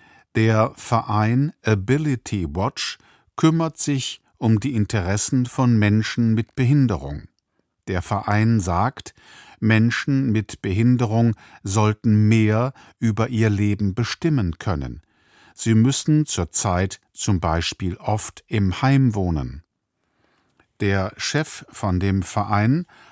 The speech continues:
heißt Konstantin Grosch. Grosch sagt,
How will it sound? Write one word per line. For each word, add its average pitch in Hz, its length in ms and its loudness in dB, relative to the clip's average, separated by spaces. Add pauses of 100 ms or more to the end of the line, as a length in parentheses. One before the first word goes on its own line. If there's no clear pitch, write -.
(180)
heißt 147 400 -2
Konstantin 110 1040 0
Grosch. - 420 -4 (640)
Grosch 113 480 0
sagt, 98 580 -4